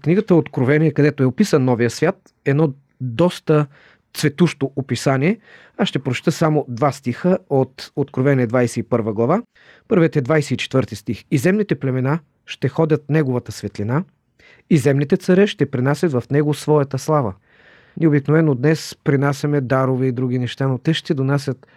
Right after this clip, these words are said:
слава. Според някой идеята тук е малко по-различна и тя се вижда в двайсет и шести стих. „И земните племена ще принасят него слава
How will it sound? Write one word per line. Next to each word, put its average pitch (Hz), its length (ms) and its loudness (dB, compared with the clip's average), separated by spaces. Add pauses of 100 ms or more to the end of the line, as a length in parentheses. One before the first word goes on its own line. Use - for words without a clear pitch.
слава. 131 420 -2 (340)
Според 131 320 -4
някой 180 440 2
идеята 147 680 2 (100)
тук 165 200 -4
е 143 60 0
малко 147 300 -2
по-различна 139 560 -2 (460)
и 147 60 -8
тя 151 140 2
се 139 140 -4
вижда 131 420 2 (440)
в 127 120 -4
двайсет 135 280 0
и 135 40 -4
шести 127 360 -2
стих. - 240 0
„И 151 60 4
земните 175 460 0
племена 120 400 0
ще - 240 -6
принасят 139 500 -4
него 143 220 0
слава 135 500 0